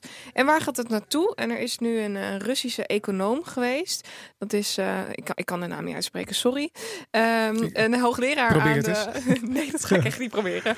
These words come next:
Speaker 2: <laughs>
Speaker 1: Een hoogleraar aan de Universiteit van, eh, van Moskou. En, eh, nou, hij zegt dus eigenlijk, hij, hij vraagt zich nu af: wat gaat er gebeuren met die coins?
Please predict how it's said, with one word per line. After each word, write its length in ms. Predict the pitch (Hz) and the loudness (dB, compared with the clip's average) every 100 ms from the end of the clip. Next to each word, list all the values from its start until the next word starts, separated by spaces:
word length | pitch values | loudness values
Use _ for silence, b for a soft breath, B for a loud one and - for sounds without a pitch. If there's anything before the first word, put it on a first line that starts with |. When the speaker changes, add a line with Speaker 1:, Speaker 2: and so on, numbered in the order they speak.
| 381 | 4
Speaker 2:
<laughs> 160 | 440 427 | 4 4
Speaker 1:
Een 120 | - | 4
hoogleraar 500 | 285 330 302 311 285 | 4 2 2 2 2
aan 80 | 262 | 2
de 80 | 247 | -2
Universiteit 720 | 254 277 269 226 240 233 233 | -2 -2 -2 2 2 2 0
van, 240 | - 214 208 | 0 0 0
eh, 200 | 202 202 | 0 -2
van 200 | 208 202 | -2 -2
Moskou. 720 | 208 220 339 - 254 247 269 - 403 339 | 2 2 2 2 2 2 0 -4 -14 -12
En, 440 | - 214 214 214 214 | -2 0 2 2 0
eh, 80 | 202 202 196 202 190 - - - - | -2 -2 -2 -4 -6 -10 -18 -14 -8
nou, 200 | 214 208 | -6 -2
hij 180 | 208 254 | 4 4
zegt 260 | 262 339 - | 4 0 0
dus 120 | 220 | -2
eigenlijk, 520 | - - 220 190 220 B B B | -2 -2 -4 -8 -8 B B B
hij, 160 | 208 202 | 0 2
hij 160 | 226 226 | 2 0
vraagt 320 | - 269 - | 2 2 0
zich 140 | - | -2
nu 200 | 220 190 - | -2 -2 4
af: 420 | 285 196 247 - - _ _ _ _ _ - - | 4 4 -2 -10 -18 _ _ _ _ _ -10 -2
wat 200 | 254 285 | 2 2
gaat 280 | - 247 220 | 2 -2 -2
er 100 | 208 | -4
gebeuren 840 | - 202 220 262 208 76 226 - 208 | -6 -2 0 0 -2 -4 -4 -4 -4
met 260 | 202 - | -4 -6
die 140 | - - | -10 -4
coins? 460 | - 277 233 - | 2 2 0 -8